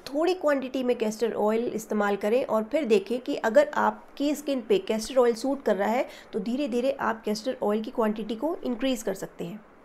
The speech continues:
इसके साथ साथ जिन लोगों की स्किन सेंसिटिव होती है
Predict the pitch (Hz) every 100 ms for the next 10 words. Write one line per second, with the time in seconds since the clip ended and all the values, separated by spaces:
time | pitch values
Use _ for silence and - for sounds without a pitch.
0 | - - - - - 285 381 370 277 226
1 | 226 226 220 - 180 294 285 254 262 262
2 | 277 294 285 - 277 277 262 254 - 285
3 | 233 190 185 175